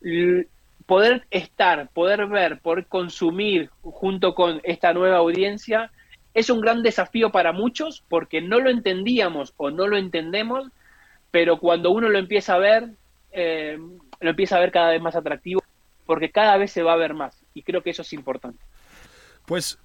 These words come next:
Speaker 2: Juan Diego, muchas gracias, gracias por, pues, por abrirnos, por abrirnos un poco las puertas de este, de este mundo. Mucha suerte en lo que resta de fin de semana. Te mando un abrazo.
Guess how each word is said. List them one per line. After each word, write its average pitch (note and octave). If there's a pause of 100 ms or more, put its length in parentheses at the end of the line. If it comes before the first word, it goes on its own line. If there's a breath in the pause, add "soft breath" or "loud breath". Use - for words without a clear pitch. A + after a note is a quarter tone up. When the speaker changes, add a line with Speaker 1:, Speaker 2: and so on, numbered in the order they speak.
(260)
Speaker 2:
Juan F3
Diego, B3+
muchas B3+
gracias, B3+
gracias C4+
por, E3 (180)
pues, E3
por F#3+
abrirnos, C#4+
por F3+
abrirnos A3+
un A3+
poco A3
las F#3+
puertas G#3
de F#3+
este, C3+ (460 soft breath)
de D#3
este F#3+
mundo. A3 (380 soft breath)
Mucha G#3+
suerte B3+
en G#3+
lo F3
que D3
resta F#3
de D#3+
fin A3
de A3
semana. A3+
Te G3+
mando B3
un B3+
abrazo. G3